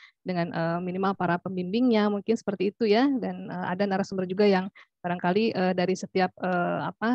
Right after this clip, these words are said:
eh, materi-materi ya, yang sudah kalian dapatkan juga kan sejauh ini, itu pasti ada ya gitu. Nah, mungkin itu bisa dikonfirmasi tadi seperti sarannya, eh, Dokter Hermin ya, supaya terverifikasi dulu gitu ya, ada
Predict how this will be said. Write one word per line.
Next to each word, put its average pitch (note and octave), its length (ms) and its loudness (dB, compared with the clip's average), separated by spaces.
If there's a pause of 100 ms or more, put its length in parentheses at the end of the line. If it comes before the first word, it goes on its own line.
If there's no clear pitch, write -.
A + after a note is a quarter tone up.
(100)
eh, F3+ 600 -4 (200)
materi-materi G3 720 2
ya, A#3 80 4 (420)
yang G3+ 160 -4
sudah G3 240 0
kalian G3 160 4
dapatkan F#3+ 400 0
juga G#3 240 2
kan A3+ 160 2
sejauh G3 240 0
ini, A#3 400 0
itu B3 320 0
pasti G3 240 -4
ada G#3 320 0
ya G3+ 160 2
gitu. F#3 320 -6
Nah, F3+ 160 -6
mungkin G3+ 240 -4
itu G#3+ 80 -8
bisa G3 240 -2
dikonfirmasi F#3+ 640 -2
tadi F#3+ 240 0
seperti - 240 -10
sarannya, F3+ 400 0 (480)
eh, F#3 240 2
Dokter - 240 -6
Hermin F#3+ 320 0
ya, F#3+ 160 4
supaya F#3+ 400 0
terverifikasi F3+ 720 -4
dulu G3+ 480 6
gitu G#3+ 160 2
ya, G3 160 6
ada F#3 240 2